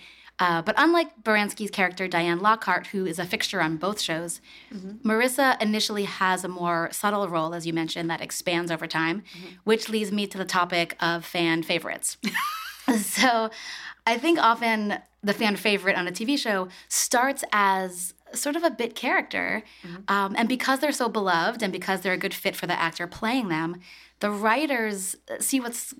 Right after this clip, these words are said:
Speaker 1: happening and they deepen the character's storyline. What did you see happening with Marissa? Were you aware of it as it happened?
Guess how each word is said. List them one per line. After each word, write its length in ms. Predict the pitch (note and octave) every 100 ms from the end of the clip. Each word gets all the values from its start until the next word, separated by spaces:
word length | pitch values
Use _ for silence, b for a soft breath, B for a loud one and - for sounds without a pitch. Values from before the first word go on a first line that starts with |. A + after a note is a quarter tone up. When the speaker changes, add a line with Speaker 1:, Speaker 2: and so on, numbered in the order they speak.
| -
Speaker 1:
happening 480 | A3 D4 G4 G3+ F3+
and 100 | F#3
they 100 | F#3
deepen 580 | F3+ E3 A#3+ A#3+ G3 F3
the 240 | E3 D#3+ - _ _
character's 640 | - F3+ E3 D#3+ E3 D#3+ -
storyline. 680 | F#3+ A#3 F3 E3 D#3+ E3+ F3+ B B B B _ _ _
What 580 | G#3+ F#3+ G3 A3+ - -
did 160 | E4 C4
you 100 | C#4+
see 220 | - C#4
happening 480 | A#3 A#3+ A#3 F3 E3+
with 220 | E3+ - -
Marissa? 500 | G3 G#3+ - E3 D#3+
Were 60 | F3+
you 160 | F#3+
aware 400 | F#3 E3 E3 F3
of 120 | G3
it 220 | G3+ G3 -
as 220 | F3+ E3+ F3+
it 80 |
happened? 480 | F3+ F3 G3+ A#3 A#3+